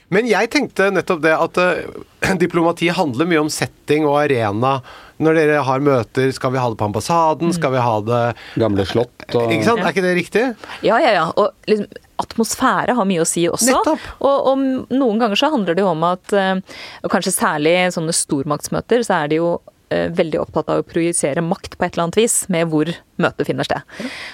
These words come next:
Speaker 2: Og det forsvinner jo litt nå.
Speaker 1: Men jeg vil jo tro at dere må kunne lage litt sånne backdrops avhengig av hvordan møtet,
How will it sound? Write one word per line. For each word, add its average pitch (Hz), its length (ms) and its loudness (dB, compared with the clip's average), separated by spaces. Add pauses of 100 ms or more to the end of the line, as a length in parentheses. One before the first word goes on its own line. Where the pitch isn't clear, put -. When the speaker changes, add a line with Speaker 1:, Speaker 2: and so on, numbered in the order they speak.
(160)
Speaker 2:
Og 196 340 2
det 190 540 2
forsvinner 151 420 -2
jo 156 100 0 (360)
litt - 180 -10
nå. - 200 -4
Speaker 1:
Men 240 100 4
jeg 320 80 -2
vil 277 160 2
jo - 80 0
tro 196 160 4
at - 80 -2
dere 208 220 4 (100)
må 185 240 2
kunne 196 180 4
lage 165 460 2
litt 170 160 -2
sånne 156 260 2
backdrops 147 680 -2
avhengig 131 420 2
av 143 80 0
hvordan 127 300 0
møtet, 135 480 -2